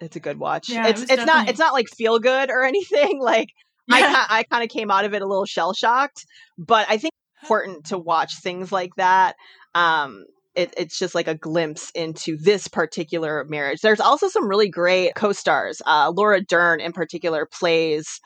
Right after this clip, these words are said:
Speaker 1: um,
Speaker 2: Mm-hmm.
Speaker 1: Nicole, who is Scarlett Johansson's, uh, attorney,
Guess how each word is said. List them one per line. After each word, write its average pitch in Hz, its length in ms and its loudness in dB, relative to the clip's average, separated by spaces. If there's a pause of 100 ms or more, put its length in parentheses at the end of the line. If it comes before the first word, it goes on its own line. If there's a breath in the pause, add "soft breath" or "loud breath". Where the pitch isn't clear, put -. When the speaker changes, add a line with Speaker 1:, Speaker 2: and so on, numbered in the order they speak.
(380 loud breath)
Speaker 1:
um, 160 300 6
Speaker 2:
Mm-hmm. 175 120 2
Speaker 1:
Nicole, 180 640 2
who 170 120 -4
is 160 120 -4
Scarlett 156 300 0
Johansson's, 147 800 -10
uh, 127 300 2
attorney, 202 640 -2